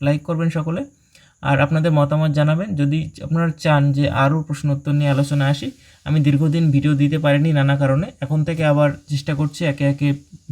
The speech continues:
ভিডিওগুলো দেওয়ার, আহ, সময় সুযোগ বের করে। তো অবশ্যই ভিডিওগুলো দিতে থাকবো। শুধু আপনারা জানাবেন যে আপনাদের কেমন লাগছে এবং আপনাদের মতামত কমেন্টে জানাবেন। আর স্কুল সার্ভিস কমিশন বা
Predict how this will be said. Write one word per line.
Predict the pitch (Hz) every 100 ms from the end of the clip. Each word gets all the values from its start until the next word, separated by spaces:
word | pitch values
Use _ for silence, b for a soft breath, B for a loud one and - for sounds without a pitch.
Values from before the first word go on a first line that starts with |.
| 113
ভিডিওগুলো | 127 135 139 139 147
দেওয়ার, | 135 135 185
আহ, | - _ _ - - _ _ _ _ 131 131
সময় | 135 151 143
সুযোগ | 143 139 147
বের | 127 135
করে। | 139 170 277 - _ _ _ _ _
তো | 151 139 -
অবশ্যই | - 151 - 196
ভিডিওগুলো | 165 143 147 156
দিতে | 147 135 143
থাকবো। | 156 147 226 269 _ b b b b _ -
শুধু | 156 165 175 -
আপনারা | - 127 143 151 160 147 - -
জানাবেন | 139 143 165 226
যে | 170 147 -
আপনাদের | 139 143 147
কেমন | 139 139 143
লাগছে | 139 139 -
এবং | 160 165 147 - _ _ _ _ _ _ _ _
আপনাদের | 131 135 139
মতামত | 135 131 139 175 180 - _
কমেন্টে | - 131 147 175
জানাবেন। | 113 110 120 - _ _ _ _ _ _ - - - B B B
আর | - 120 120 -
স্কুল | 147 190
সার্ভিস | 180 196 185 185
কমিশন | 190 175 175 185 180
বা | 165 156